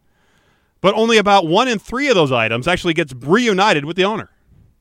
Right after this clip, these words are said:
So there's a team of volunteers who look after this lost property and attempt to get them home.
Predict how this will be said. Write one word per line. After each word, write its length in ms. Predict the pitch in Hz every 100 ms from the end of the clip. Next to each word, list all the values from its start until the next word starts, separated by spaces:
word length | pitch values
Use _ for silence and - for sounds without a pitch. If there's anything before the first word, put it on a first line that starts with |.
| _ _ _ _ - _
So 160 | - 196
there's 140 | 202
a 60 | 190
team 260 | 240 302
of 100 | 262
volunteers 760 | 180 175 160 135 165 113 101 107
who 140 | 147
look 260 | 139 175 -
after 240 | 190 -
this 180 | 139 123 - -
lost 380 | 143 127 -
property 440 | - 131 113 120 160
and 80 | 156
attempt 480 | - 247 233 - - _ _ _ _ -
to 100 | 185
get 160 | 160
them 140 | 156 151
home. 240 | 135